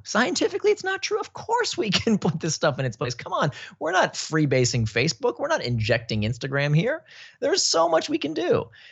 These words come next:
And so that's why I'm really fighting against this notion that we're all somehow powerless to resist. I want people to realize that they are way more powerful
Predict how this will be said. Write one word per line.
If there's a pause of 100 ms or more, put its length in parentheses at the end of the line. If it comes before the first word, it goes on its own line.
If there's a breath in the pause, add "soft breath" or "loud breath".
(140 loud breath)
And
so
that's
why
I'm
really
fighting
against
this
notion
that
we're
all
somehow
powerless
to
resist.
I
want
people (240 loud breath)
to
realize (220 soft breath)
that
they
are
way
more
powerful